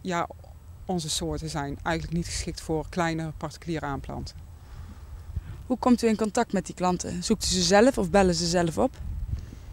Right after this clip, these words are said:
Speaker 1: Nou, meestal zijn het, eh, contacten met, eh, met klanten die eigenlijk al, eh, jarenlang bestaan. En ja, je adverteert gewoon in het, eh, blad van de boomkwekerij. En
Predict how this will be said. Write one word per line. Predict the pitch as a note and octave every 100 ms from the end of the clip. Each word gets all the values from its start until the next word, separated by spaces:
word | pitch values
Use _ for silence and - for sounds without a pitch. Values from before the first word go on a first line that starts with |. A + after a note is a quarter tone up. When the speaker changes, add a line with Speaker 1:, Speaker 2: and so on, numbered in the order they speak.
| - - - - -
Speaker 1:
Nou, | F3
meestal | F3 F#3+ A3+
zijn | G3 G#3+ G3
het, | G3 -
eh, | G3 F#3 F3+ E3+ - -
contacten | F#3 E3+ G#3 - A3+ G#3
met, | G3+ F#3+ -
eh, | G3 -
met | F#3+ -
klanten | G3+ G3 F#3+
die | F#3+
eigenlijk | F3+ F3+ E3+ F3
al, | E3 D#3+
eh, | D#3 D#3+
jarenlang | G3 G3+ F#3 F#3 D#3 D#3
bestaan. | C#3+ - F3 F#3+ G#3
En | F3 E3+ E3 D#3 - - - - - - - - -
ja, | F3 E3+ F3
je | F3
adverteert | E3 - - F3 E3
gewoon | - E3
in | E3+ E3
het, | D#3 E3+
eh, | D#3
blad | D3 E3+ E3
van | -
de | D#3
boomkwekerij. | E3 D#3 E3+ D#3 E3+ F3 E3+ E3
En | D#3 D3+